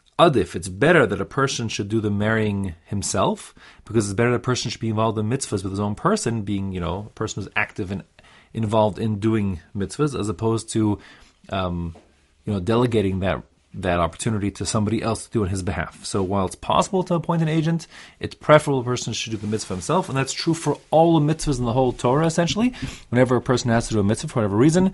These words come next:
it's better he does it himself. He'll get more schar by being involved himself. That's preferable to delegating to somebody else, in which case he would get less schar. Um, one notable exception, if you will, is the rabbinic mitzvah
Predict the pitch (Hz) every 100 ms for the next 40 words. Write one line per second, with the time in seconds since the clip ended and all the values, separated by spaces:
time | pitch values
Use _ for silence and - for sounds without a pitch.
0 | - - - 98 98 120 110 107 92 87
1 | - 156 180 120 107 95 104 107 98 -
2 | - - 117 156 135 98 92 87 92 92
3 | 85 85 90 160 170 - - - 120 -
4 | 180 175 143 143 143 - - - 98 107
5 | 107 104 95 - 110 160 160 151 - 104
6 | 98 - 92 - 90 95 - 95 90 -
7 | - 95 80 - - - - 95 90 85
8 | 80 - - _ _ _ - 107 123 139
9 | 123 113 113 98 92 85 - 160 - 151
10 | 131 123 120 123 123 127 - - - 107
11 | 98 87 - - - - 92 82 95 87
12 | 113 113 - - - - 113 113 - 110
13 | 98